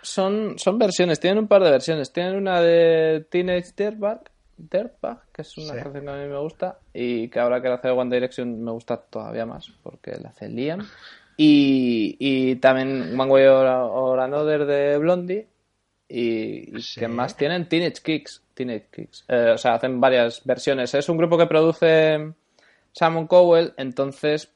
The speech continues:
Speaker 1: pues, eh, este, este hombre sabe de música y sabe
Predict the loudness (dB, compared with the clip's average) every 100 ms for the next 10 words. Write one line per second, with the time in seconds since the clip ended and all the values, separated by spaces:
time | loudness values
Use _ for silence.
0 | _ -2 -2 -2 -4 -8 -8 -4 -4 -4
1 | -8 -14 -14 -14 -8 -8 -6 -8 -8 -6
2 | -6 -6 -10 -10 -4 -4 -4 -8 -12 -6
3 | -6 -6